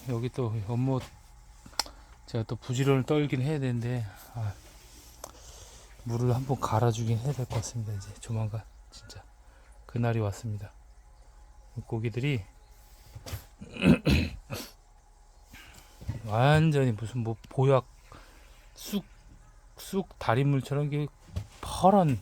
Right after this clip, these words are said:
녹조라떼 느낌이 아주 강하게 있습니다. 자, 자, 상추들이 아주 그냥 이렇게 지금 시-, 시기에 이렇게 좀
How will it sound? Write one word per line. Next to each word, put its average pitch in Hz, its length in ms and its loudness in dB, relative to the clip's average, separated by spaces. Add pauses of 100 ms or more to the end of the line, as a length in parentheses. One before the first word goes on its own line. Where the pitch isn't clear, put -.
(1200)
녹조라떼 135 600 2
느낌이 117 320 0
아주 107 180 -2
강하게 110 380 -2
있습니다. 98 460 -6 (1400)
자, - 380 -2 (1040)
자, 98 140 -8
상추들이 147 680 -2
아주 127 300 -4
그냥 135 260 2 (1400)
이렇게 117 560 -2 (1600)
지금 127 500 0
시-, - 160 0
시기에 147 580 2
이렇게 131 640 4
좀 113 200 0